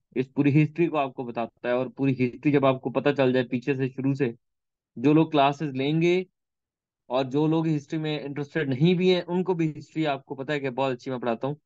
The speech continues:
तो वो इंशाल्लाह जब interest लेंगे, बीच में कोई class आपकी miss नहीं होनी चाहिए, ताकि आपको रब्त के साथ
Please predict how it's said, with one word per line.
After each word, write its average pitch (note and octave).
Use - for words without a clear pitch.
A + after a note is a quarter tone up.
तो B2+
वो C#3+
इंशाल्लाह C3+
जब C3
interest D3
लेंगे, D#3+
बीच C#3
में D3+
कोई C3+
class C3
आपकी C3+
miss C3
नहीं A#2+
होनी D#3+
चाहिए, D3+
ताकि C#3
आपको C3
रब्त C3+
के D3+
साथ B2+